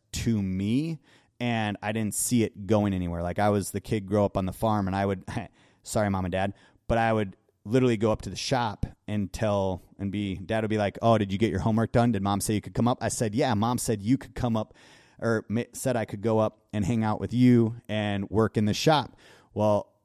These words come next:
I would tell Mom that, "Hey, Dad said I needed to come up to the shop. He needed my help, and that I can get my homework done later." And I would just play this back and forth thing, and I just, I would find different ways to go around, get around it, all that different stuff. So I didn't read hardly at all.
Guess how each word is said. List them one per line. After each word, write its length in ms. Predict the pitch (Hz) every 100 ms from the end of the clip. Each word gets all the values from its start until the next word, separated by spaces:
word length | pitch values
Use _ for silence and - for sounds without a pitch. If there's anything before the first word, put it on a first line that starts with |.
| -
I 140 | 113
would 220 | 110 98
tell 220 | - 110 98
Mom 540 | 95 139 123 104 104
that, 200 | 107 95
"Hey, 260 | - 117 98
Dad 380 | 110 110 113
said 220 | - 117 107
I 120 | 104
needed 260 | 101 98
to 60 | 95
come 180 | - 104
up 100 | -
to 60 |
the 80 | 101
shop. 340 | - 110 98 -
He 100 | 104
needed 200 | 101 92
my 120 | 92
help, 440 | 113 139 127 - - - - - _ 113
and 560 | 113 107 101 98 90 -
that 260 | 107 104 -
I 120 | 101
can 160 | 95 98
get 100 | -
my 100 | 98
homework 320 | 107 101 95
done 180 | 98 92
later." 200 | 104 90
And 100 | 95
I 80 | 104
would 100 | 95
just 200 | 98 110
play 120 | 101
this 200 | 98 -
back 300 | 104 101 -
and 140 | 90
forth 300 | - 110 95
thing, 520 | - 123 110 98 87 -
and 100 | 101
I 120 | 104
just, 200 | 95 -
I 80 | 107
would 120 | 104
find 240 | - 113 107
different 240 | 98 101
ways 220 | 101 98 -
to 80 |
go 140 | 101 101
around, 340 | 98 98 95
get 120 | 95
around 260 | 95 95 92
it, 160 | 92 _ - - - -
all 120 | 104
that 80 | 92
different 240 | 92 82
stuff. 360 | - 101 78 -
So 240 | - 110 -
I 120 | 123
didn't 240 | 165 101 104
read 340 | 117 90 - - _
hardly 500 | - - 120 113 104
at 60 | 92
all. 320 | 95 82 -